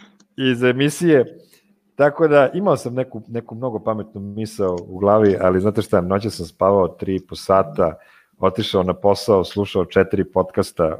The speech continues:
usput na putu ka poslu, o, ka pu-,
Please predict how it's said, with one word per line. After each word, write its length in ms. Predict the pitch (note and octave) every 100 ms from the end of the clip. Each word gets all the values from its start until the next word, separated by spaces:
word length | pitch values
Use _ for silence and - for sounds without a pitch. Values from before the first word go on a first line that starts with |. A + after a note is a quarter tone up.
| -
usput 480 | F#2+ - F#2 - - _ _ _ _ _
na 120 | F2+ F2+ -
putu 240 | G2 F#2+
ka 160 | - F#2
poslu, 520 | - G#2 - F#2+ F2+
o, 200 | G2 F#2+ -
ka 140 | - F#2 -
pu-, 240 | G#2 G#2+